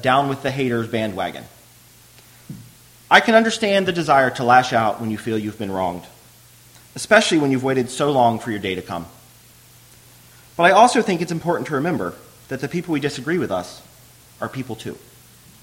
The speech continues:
We live in a world where if someone believes differently than I do, they are flat out wrong, and therefore they are my enemy. We need to learn to remember that they have lives and homes and children and families and friends that rely on them.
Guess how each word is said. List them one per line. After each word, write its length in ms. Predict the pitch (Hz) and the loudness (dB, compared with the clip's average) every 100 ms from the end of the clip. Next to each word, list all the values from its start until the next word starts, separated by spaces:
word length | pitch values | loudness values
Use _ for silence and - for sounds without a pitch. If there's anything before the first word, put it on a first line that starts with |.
| - - - - - - - | -20 -20 -20 -20 -20 -20 -10
We 120 | 143 | 0
live 120 | 180 | 2
in 60 | 233 | 4
a 60 | 196 | 4
world 320 | 160 151 143 | 6 4 4
where 160 | 135 | 0
if 80 | 131 | 0
someone 240 | - 190 226 | 0 0 2
believes 260 | 196 180 | 0 -2
differently 340 | 180 180 151 131 | -4 -4 -4 -2
than 140 | 120 | 0
I 180 | 120 160 | 2 2
do, 280 | 120 92 92 - - | 0 -4 -8 -16 -6
they 100 | 170 | -2
are 80 | 180 | -2
flat 240 | 180 160 | 2 2
out 200 | 196 170 | 4 2
wrong, 340 | 131 107 101 - - | 2 0 0 -6 -12
and 140 | 117 120 | -6 -2
therefore 560 | 143 175 131 117 110 | 0 -2 -2 -4 -4
they 160 | - 101 | -6 -6
are 80 | 107 | -2
my 120 | 107 | -2
enemy. 300 | 87 85 71 - - - - - - - - - - - - - - - - - - - - | -4 -10 -14 -18 -20 -20 -20 -20 -20 -20 -20 -20 -20 -20 -20 -20 -20 -20 -20 -20 -20 -20 -6
We 80 | 160 | -2
need 160 | 208 214 | -2 0
to 80 | |
learn 200 | 170 165 | 2 2
to 80 | 156 | 2
remember 480 | 143 170 135 95 87 - | 0 2 2 -2 -6 -10
that 100 | 113 | -6
they 80 | 147 | -2
have 160 | 135 | 0
lives 420 | 143 147 156 156 | 4 4 4 2
and 120 | 135 123 | -6 -4
homes 520 | 143 139 139 143 - | -2 0 -2 -8 -10
and 140 | 127 | -10
children 380 | 117 147 139 135 | -4 -2 -2 -2
and 120 | 113 | -4
families 400 | 120 135 135 127 | -2 -2 -2 -4
and 140 | 113 110 | -6 -4
friends 280 | 120 117 | -4 -2
that 100 | 110 | -6
rely 300 | 98 107 107 | -4 0 0
on 100 | 92 | 0
them. 140 | 85 | -6